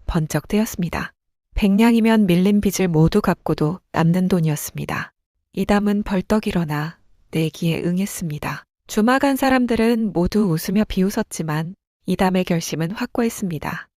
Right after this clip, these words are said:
다음 날 새벽, 이담은 작은 배 한 척을 빌려 바다로 나아갔습니다. 선창가에 모인 사람들은 손을 흔들며 비웃었습니다. 저 바보 같은 선비가 파도에 휩쓸려 죽을 것이라고 수군거렸습니다.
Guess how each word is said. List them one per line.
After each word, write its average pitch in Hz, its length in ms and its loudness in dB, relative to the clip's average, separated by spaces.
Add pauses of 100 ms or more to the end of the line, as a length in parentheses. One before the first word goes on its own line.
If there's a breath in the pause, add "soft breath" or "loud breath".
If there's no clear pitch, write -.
(180)
다음 202 360 2
날 226 160 4
새벽, 160 460 -2 (320)
이담은 185 520 2
작은 214 440 0
배 233 120 2
한 247 200 -2
척을 226 300 0
빌려 156 560 -2
바다로 170 400 0
나아갔습니다. 151 880 -4 (240)
선창가에 262 680 2
모인 185 320 4
사람들은 165 640 -2 (220)
손을 233 380 2
흔들며 165 600 0
비웃었습니다. 175 1000 -4 (580)
저 190 300 2
바보 185 300 0
같은 247 340 0
선비가 185 760 -2 (280)
파도에 233 420 2
휩쓸려 262 500 -2
죽을 190 300 -2
것이라고 156 560 -2
수군거렸습니다. 170 1160 -4